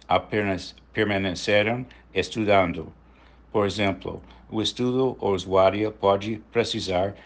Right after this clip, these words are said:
de tempo extra para fazer uma prova, ou precisar fazê-la em uma sala privada onde não haja distrações. Estes tipos de adaptações não são garantidas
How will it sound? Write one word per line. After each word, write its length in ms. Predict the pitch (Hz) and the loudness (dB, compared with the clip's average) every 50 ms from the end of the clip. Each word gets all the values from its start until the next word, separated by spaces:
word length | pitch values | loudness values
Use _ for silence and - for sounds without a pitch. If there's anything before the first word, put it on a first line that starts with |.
| - - | -14 -12
de 140 | - 120 | -10 -8
tempo 400 | 113 - 117 110 107 - 127 113 - | -6 -4 -4 -4 -2 -2 -4 -2 0
extra 540 | 107 107 107 - - - - 92 92 98 - - - - - | 0 0 0 -2 -4 -6 -4 -4 -4 -4 -6 -12 -20 -4 0
para 160 | 107 107 101 | 2 2 2
fazer 360 | 101 - 101 101 92 92 92 | 2 2 0 0 2 0 -2
uma 160 | 90 107 110 | -2 -2 -2
prova, 520 | 107 - - 98 92 92 82 - 85 - - - - - - - - - - - - - | -4 0 2 2 2 2 2 -2 -8 -14 -16 -18 -20 -20 -20 -20 -20 -20 -20 -20 -8 0
ou 320 | 104 101 101 113 131 131 - - - - - - _ | 2 4 4 4 4 0 -4 -12 -20 -20 -20 -10 _
precisar 540 | - 107 95 - 104 95 95 101 104 113 | -2 -2 -2 -2 -2 0 2 4 4 4
fazê-la 760 | - - 101 92 90 87 90 101 104 110 110 104 104 104 92 - | 2 0 0 -2 0 0 0 2 2 4 4 4 4 4 2 0
em 160 | - 101 98 104 | -4 -4 -4 -2
uma 180 | 107 104 98 | -2 -2 -4
sala 400 | 95 - 104 98 98 98 107 107 | -4 0 2 4 4 6 4 2
privada 640 | 107 - 120 110 95 92 92 92 98 98 110 107 - - - - - | 0 -2 -4 -2 2 2 4 4 4 2 0 -2 -4 -8 -20 -20 -8
onde 260 | - 98 101 104 101 107 | -4 -4 -2 -2 -2 -2
não 320 | 104 110 113 117 110 107 | -2 0 0 2 4 6
haja 440 | 101 101 104 104 104 107 104 110 - - - - - - | 6 4 4 2 2 2 2 2 0 -6 -14 -20 -10 -6
distrações. 920 | 107 98 - - 113 104 98 95 - 101 95 90 85 82 - - - - - - - - - - - - - _ _ _ _ - - | -4 -4 -2 0 2 2 2 2 0 0 0 0 -2 -2 -6 -12 -14 -16 -20 -20 -20 -20 -20 -20 -20 -20 -20 _ _ _ _ -10 -2
Estes 380 | 104 113 123 - - 135 131 110 | 0 0 0 0 0 -2 -4 -2
tipos 460 | - - 117 113 107 - 113 110 104 | -2 -2 -2 -2 -2 -2 -4 -6 -6
de 220 | - - 98 98 | -6 -4 -2 -2
adaptações 1120 | 85 80 85 85 104 101 104 - 104 95 - - - 104 95 92 92 92 95 - - - - - - - - - - | 0 -2 -2 -2 -2 -4 -2 -2 -4 -4 -4 -2 0 0 0 0 0 -2 -6 -8 -10 -12 -16 -20 -20 -20 -20 -20 -10
não 220 | - 95 107 131 127 | -6 -2 -2 -2 -2
são 320 | - - 117 110 107 110 | 0 2 2 2 2 2
garantidas 880 | 107 98 101 98 98 98 95 - - 110 107 104 92 90 95 - - - | 0 0 0 0 0 -2 -4 -4 -2 -2 -2 0 0 -2 -2 -2 -6 -8